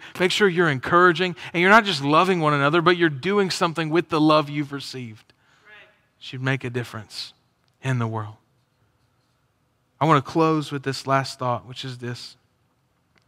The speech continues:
Speaker 1: You were made for more.
Speaker 2: Yes. Amen.
Speaker 1: You were made for more. See, we've talked about vision this morning, and,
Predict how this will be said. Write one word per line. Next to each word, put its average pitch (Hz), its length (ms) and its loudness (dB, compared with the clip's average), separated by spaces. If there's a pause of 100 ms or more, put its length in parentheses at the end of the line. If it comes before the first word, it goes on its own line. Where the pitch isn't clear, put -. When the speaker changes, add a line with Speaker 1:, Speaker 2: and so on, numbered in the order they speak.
(560)
Speaker 1:
You 143 180 0
were 131 140 0
made 123 320 -2
for 113 160 -14
more. 107 380 -16 (400)
Speaker 2:
Yes. 143 120 -20 (280)
Amen. 247 400 -20 (880)
Speaker 1:
You 139 160 -4
were 127 120 -2
made 117 300 -4
for 113 180 -16
more. 113 380 -20 (1160)
See, - 160 -12
we've 160 160 -2
talked 175 260 -6
about 139 240 0
vision 147 400 -2
this 135 220 -8
morning, 131 460 -4
and, 113 120 -14